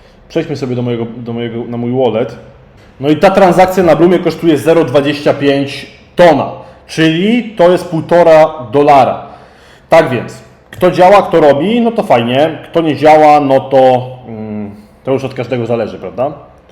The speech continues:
Ja już przesłałem zero dwadzieścia pięć tona, tak więc ta, mm,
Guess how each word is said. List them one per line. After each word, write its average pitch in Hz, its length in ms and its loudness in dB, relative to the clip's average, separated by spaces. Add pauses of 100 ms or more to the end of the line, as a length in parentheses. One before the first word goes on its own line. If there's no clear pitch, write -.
(220)
Ja 156 60 4
już 156 100 2
przesłałem 151 520 0
zero 139 200 0
dwadzieścia 123 380 -6
pięć 120 220 -8
tona, 165 240 0
tak 120 120 -8
więc 123 180 -6
ta, 135 320 2 (260)
mm, 117 600 -6